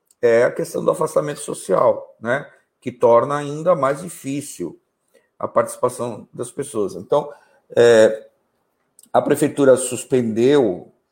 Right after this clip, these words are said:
as, os encontros presenciais, realizou agora há pouco, dias atrás, uma audiência, uma oficina online, né, que atinge um público,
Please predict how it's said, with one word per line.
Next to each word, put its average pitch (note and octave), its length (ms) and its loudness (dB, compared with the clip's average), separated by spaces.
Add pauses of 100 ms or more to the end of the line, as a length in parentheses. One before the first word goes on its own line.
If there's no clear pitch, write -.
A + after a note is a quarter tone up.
(140)
as, F#2+ 840 -2
os G2+ 180 -10
encontros G#2+ 600 -8
presenciais, G#2+ 880 0 (300)
realizou A#2+ 580 4
agora A2+ 340 6
há - 40 4
pouco, G#2 920 -4
dias G#2 260 -8
atrás, G#2 640 2
uma G#2+ 180 -6
audiência, G#2 880 0 (540)
uma A2 140 4
oficina G#2+ 840 -2 (180)
online, A2 760 0 (100)
né, A2+ 380 0 (460)
que E3 160 6
atinge D#3 760 0
um C3 240 -6
público, C3+ 640 -6